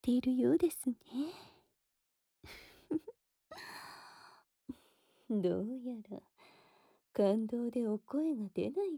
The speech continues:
ご様子。この一生に一度きりの感動を、どうか、忘れることのなきよう。<laughs>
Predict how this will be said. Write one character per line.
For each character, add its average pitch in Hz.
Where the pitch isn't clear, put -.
ご 214
様 220
子。 -
こ 185
の 190
一 180
生 214
に 220
一 180
度 247
き -
り 320
の 262
感 202
動 240
を、 226
ど 185
う 196
か、 -
忘 180
れ 220
る -
こ 214
と 262
の 220
な 185
き -
よ 262
う。 294
<laughs> -